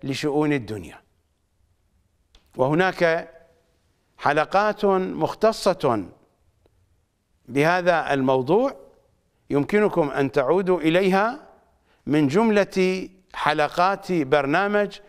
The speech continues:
ما بين واقعين، ستجدون الكلام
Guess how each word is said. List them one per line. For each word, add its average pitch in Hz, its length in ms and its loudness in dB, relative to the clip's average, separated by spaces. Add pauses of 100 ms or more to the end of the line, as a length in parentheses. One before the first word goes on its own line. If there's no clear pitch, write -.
(220)
ما 156 180 0
بين 220 280 0
واقعين، 113 680 -2 (1600)
ستجدون 151 680 0
الكلام 190 680 -2